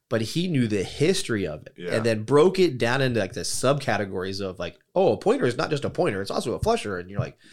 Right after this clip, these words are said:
Speaker 1: "Oh, okay."
Speaker 2: Yeah.
Speaker 1: And, and, and you saw those characteristics as a handler and, and then my experiences too. Um, but I never respected them.
Speaker 2: Yeah. You know, and, and you think, and, you know, again, it's, it's one of those things. It's why I, I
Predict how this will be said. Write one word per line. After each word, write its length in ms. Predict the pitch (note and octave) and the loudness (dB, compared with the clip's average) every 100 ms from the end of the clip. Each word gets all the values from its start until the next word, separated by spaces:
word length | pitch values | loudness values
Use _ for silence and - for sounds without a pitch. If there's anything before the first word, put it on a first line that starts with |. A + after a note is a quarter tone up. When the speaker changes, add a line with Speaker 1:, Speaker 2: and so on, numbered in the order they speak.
| - C3 - - | -12 -12 -12 -12
Speaker 1:
"Oh, 480 | G#3+ A3+ - - _ - | -8 -6 -8 -10 _ -10
okay." 540 | E3 E3 D#2 E2+ C3 - - - _ | -8 -6 -6 -6 -8 -10 -20 -20 _
Speaker 2:
Yeah. 180 | - A#2 | 2 4
Speaker 1:
And, 340 | F2 B2 A#2 | 6 4 4
and, 180 | A2+ A#2+ | 2 0
and 180 | A#2+ C3+ | 2 2
you 100 | C3 | 4
saw 320 | B2+ - G3 A3+ | 4 4 4 6
those 220 | D#3 C#3+ | 4 4
characteristics 640 | C#3+ A#2 G#2 G2 - A2+ | 2 0 0 -4 -2 -4
as 140 | G2 F#2 | -2 -4
a 80 | F2 | -6
handler 400 | F2 F2+ G#2 G2+ | -8 -6 -4 -4
and, 260 | F2+ F2 | -6 -10
and 100 | F#2+ | -10
then 220 | F#2+ E2+ - | -10 -12 -14
my 200 | G2 F#2+ | -8 -4
experiences 520 | G#2 - G2 F#2+ F#2+ | -4 -6 -8 -6 -8
too. 380 | - A#2 F#2 G#2+ - - - _ | -4 -2 -2 -4 -8 -20 -20 _
Um, 400 | - G#2+ G2+ G2 G2+ _ _ _ - | 0 2 2 -2 -12 _ _ _ -6
but 100 | A#2+ | -4
I 40 | |
never 180 | A#2 B2+ | -2 -2
respected 540 | G#2 - - C3 A2+ D#2 | 0 -4 -2 -2 -2 -10
them. 200 | - G2+ _ _ _ _ - | -14 -20 _ _ _ _ -6
Speaker 2:
Yeah. 240 | G2+ D#2 - _ | -4 -4 -8 _
You 80 | F#2 | -8
know, 140 | G2 G2+ | -4 -4
and, 100 | G2 | -6
and 180 | F#2+ | -8
you 80 | G2 | -8
think, 300 | F#2 G2+ F#2+ - | -4 -6 -6 -10
and, 260 | F#2 - - - | -10 -12 -20 -16
you 60 | |
know, 140 | E2+ - | -14 -12
again, 320 | E2 E2+ G#2+ | -8 -6 -4
it's, 180 | F2 - - | -6 -8 -12
it's 140 | F2 | -10
one 120 | F2+ | -6
of 40 | F2 | -4
those 180 | E2+ | -4
things. 160 | - G2 | -6 -8
It's 140 | E2+ | -10
why 240 | D2+ D2+ D#2+ | -6 -4 -2
I, 220 | D2+ D2 - | -2 -6 -12
I 40 | - | -16